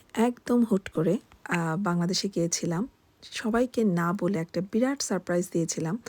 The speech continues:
So, ওই সারপ্রাইজ মোমেন্ট আপনাদের সাথে আজকে শেয়ার করব। So, আশা করি আপনারা পুরো ভ্লগটি দেখবেন and I believe আপনারা এনজয়ও করবেন।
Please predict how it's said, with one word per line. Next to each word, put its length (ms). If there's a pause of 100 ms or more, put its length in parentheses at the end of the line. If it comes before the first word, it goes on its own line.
(400)
So, 300
ওই 120
সারপ্রাইজ 480
মোমেন্ট 260
আপনাদের 280
সাথে 200
আজকে 240
শেয়ার 320
করব। 400 (180)
So, 120 (180)
আশা 280
করি 380
আপনারা 320
পুরো 260
ভ্লগটি 460
দেখবেন 380
and 300 (140)
I 140
believe 480 (120)
আপনারা 520 (440)
এনজয়ও 400
করবেন। 400